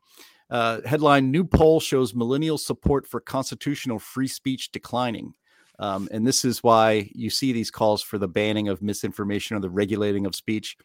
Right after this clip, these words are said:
Uh, it said, this is from December, uh, of this year, of last year. So December tenth, twenty twenty-two. A new poll shows a majority of Americans believe the First Amendment should be rewritten to, quote, "reflect the cultural norms of today."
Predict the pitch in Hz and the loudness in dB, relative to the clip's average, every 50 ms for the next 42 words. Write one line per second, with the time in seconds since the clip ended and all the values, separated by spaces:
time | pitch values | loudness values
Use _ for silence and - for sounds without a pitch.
0 | _ _ _ _ _ _ _ _ - - _ - - 117 120 117 - - 143 - | _ _ _ _ _ _ _ _ -20 -20 _ 0 4 6 6 6 6 4 0 0
1 | - - - 156 147 143 151 - - 135 - - 143 131 117 123 - - 165 170 | 0 2 4 4 4 4 2 -2 -2 -2 0 2 2 2 2 0 0 2 2 2
2 | 156 - 95 92 92 98 _ _ _ _ _ _ - 107 104 98 98 92 - - | 2 2 0 -2 -2 -6 _ _ _ _ _ _ -8 -6 -4 -4 -2 -4 -6 -6
3 | - 101 104 95 120 117 - - 123 113 - - 117 107 98 120 123 123 - - | -6 -8 -4 -2 -2 -2 -2 0 -4 -2 0 0 0 2 4 6 4 4 4 0
4 | 107 95 87 90 90 - - - 104 98 92 - - 123 117 113 113 - 117 110 | -4 -6 -6 -6 -10 -12 -10 -6 -6 -4 -4 -4 -4 -4 -2 -2 -2 -2 -4 -4
5 | 107 - - - - 120 113 107 - - 117 107 101 - - 110 98 - _ - | -4 -6 -12 -10 -4 -4 -2 -2 -2 -4 -4 -4 -4 -2 -2 -2 -2 -4 _ -16
6 | - - - - - 131 127 135 170 208 - - - 160 170 185 180 - 160 151 | -20 -20 -20 -10 -2 2 4 4 4 4 6 6 8 8 8 8 6 6 6 6
7 | 147 - 139 117 107 - 127 131 151 160 160 123 127 113 117 120 127 135 - - | 6 4 0 -6 -6 -4 -4 -4 -4 -4 -6 -6 -4 -4 -2 -2 -2 -4 -4 -6
8 | 160 151 - - 120 117 117 107 90 - - - 139 156 160 - - 185 165 143 | -8 -10 -8 -6 -4 -4 -4 -4 -4 -8 -8 -4 -4 -2 -2 -2 -4 -2 0 0
9 | 135 135 147 139 - - 131 98 110 110 107 98 110 139 185 170 135 147 143 - | 0 0 0 -2 -4 -6 -6 -4 -4 -4 -4 -2 -2 -2 -2 0 2 2 2 2
10 | 151 147 - - 120 101 - - 127 123 135 127 - 110 104 - - - 135 156 | 0 -8 -8 -6 -6 -8 -4 2 4 4 4 4 2 -2 -4 -2 0 2 2 2
11 | - _ - - _ - - 143 151 147 - 160 151 139 135 131 127 131 135 135 | 0 _ -10 -12 _ -6 -2 -2 -2 -2 -2 -4 -4 -2 0 0 0 0 0 0
12 | 131 - 127 117 - - - 110 92 113 117 110 98 80 73 | -2 -2 -4 -6 -6 -8 -14 -8 -2 0 0 0 0 -2 -6